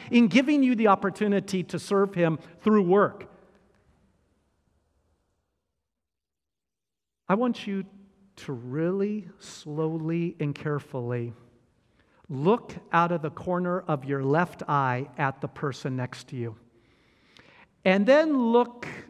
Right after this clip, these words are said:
out of the corner of your right eye at the person next to you.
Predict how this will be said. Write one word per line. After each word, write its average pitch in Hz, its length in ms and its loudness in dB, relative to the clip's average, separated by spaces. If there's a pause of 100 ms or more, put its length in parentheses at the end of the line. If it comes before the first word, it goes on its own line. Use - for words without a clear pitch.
(100)
out 185 200 4
of 185 100 -2
the 180 80 -2
corner 196 540 0
of 180 240 -2
your 160 200 2
right 185 360 0 (120)
eye 127 540 0
at 143 220 -2
the 151 60 -6
person 143 460 -6
next 123 300 -8
to 139 60 -10
you. 117 180 -8